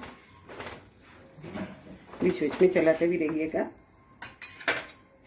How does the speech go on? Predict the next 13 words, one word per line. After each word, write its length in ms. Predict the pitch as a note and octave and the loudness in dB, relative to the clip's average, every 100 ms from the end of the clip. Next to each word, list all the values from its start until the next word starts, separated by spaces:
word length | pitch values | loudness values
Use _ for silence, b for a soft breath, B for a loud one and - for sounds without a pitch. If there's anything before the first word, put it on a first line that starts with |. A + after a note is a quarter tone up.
| - - - - - - - - - - - - - - - | -20 -4 -4 0 -2 -2 -6 -10 -12 -20 -20 -20 -20 -18 -2
और 300 | F#3+ A3 G#3+ - | 6 6 4 2
ये 200 | G3 A3+ | 6 6
जो 220 | A3 F#3 G3+ | 6 4 4
एक 240 | F3+ - | 2 2
कप 60 | F#3 | 0
दूध 360 | D3+ F#3 B3+ C#4+ - - - - - - - - - - - - - - - - - - - - - - - - - - - - - - - - - - - F3+ | 6 8 8 4 -2 -4 -4 -6 -6 -6 -6 -6 -6 -6 -6 -6 -6 -6 -4 -4 -4 -4 -4 -4 -6 -6 -6 -6 -6 -6 -6 -6 -6 -8 -8 -8 -8 -8 -4 0
और 220 | E3+ G3+ | 2 4
ये 200 | G#3+ B3 | 8 8
जो 140 | G3+ | 8
है 300 | F3+ D#3 A3 - - - - - | 2 2 2 0 -8 -12 -10 6
चीनी, 280 | A3 C#3+ - - - - - - - - - - - - - - - - - - - - - C6+ C6+ - - - - - - - - - - - - - - - - - - - - A3+ | 8 8 4 -6 -14 -14 -14 -14 -14 -12 -14 -14 -16 -16 -16 -14 -14 -14 -14 -14 -14 -14 0 2 2 -6 -14 -16 -16 -16 -16 -16 -16 -16 -16 -16 -18 -18 -18 -18 -18 -18 -18 -16 0 2
इसे 260 | A3 A#3+ | 6 6
हम 320 | F#3 G#3 F4 | 6 6 4